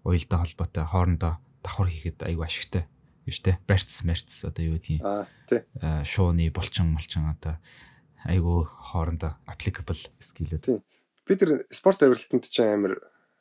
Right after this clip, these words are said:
Speaker 2: бүр яг юм naturally obvious-тэй байсан байхгүй. Ингээд амар юм
Speaker 1: Мгм.
Speaker 2: зангирсан биетэй. Тэгээд юм туранхай.
Speaker 1: Мгм.
Speaker 2: Тэнгүүд амар юм хурдтай авирч мавирдаг, амар хүчтэй сайн явж мавдаг.
Speaker 1: Мгм.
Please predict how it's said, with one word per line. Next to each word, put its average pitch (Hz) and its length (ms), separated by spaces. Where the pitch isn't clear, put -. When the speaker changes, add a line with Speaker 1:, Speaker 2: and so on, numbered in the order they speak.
Speaker 2:
бүр 101 240
яг 95 80
юм 95 140
naturally 107 420
obvious-тэй 92 400
байсан 92 240
байхгүй. 85 240
Ингээд 87 160
амар 90 320
юм 82 60
Speaker 1:
Мгм. 90 140
Speaker 2:
зангирсан 95 420
биетэй. 92 480
Тэгээд 92 320
юм 87 60
туранхай. - 480
Speaker 1:
Мгм. 92 80
Speaker 2:
Тэнгүүд 80 240
амар 101 240
юм 85 100
хурдтай - 380
авирч 90 180
мавирдаг, 82 380
амар 85 240
хүчтэй - 340
сайн 87 240
явж - 140
мавдаг. 87 260
Speaker 1:
Мгм. 90 140